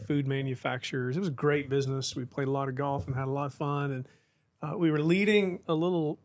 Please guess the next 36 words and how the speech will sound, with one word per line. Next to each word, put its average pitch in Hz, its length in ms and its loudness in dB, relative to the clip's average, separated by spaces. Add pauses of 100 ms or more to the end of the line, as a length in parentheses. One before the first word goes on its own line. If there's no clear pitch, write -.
Bible 156 400 2
study 139 460 0
in 135 80 0
our 120 160 -2
home. 151 500 2
I 147 80 -2
was 135 120 -2
a 131 40 -2
deacon 160 320 0
at 147 120 2
the 139 80 -4
church 151 360 -2
we 151 100 0
were 139 100 2
at 135 220 -4
in 131 200 -8
Edmond, 143 460 -2
Edmond, 151 340 0
Oklahoma, 143 760 -4
and 139 380 -4 (720)
we, 165 340 4
um, 143 480 0
sort 202 260 2
of 254 80 0
just 233 220 -2
had 208 180 0
this 185 480 0
moment 180 540 2
where 160 180 2
we 160 180 4
said, 160 340 -2
"Hey, 175 120 0
what 180 160 2
if 302 160 -2
we," 175 340 -4 (540)
uh, 131 380 -4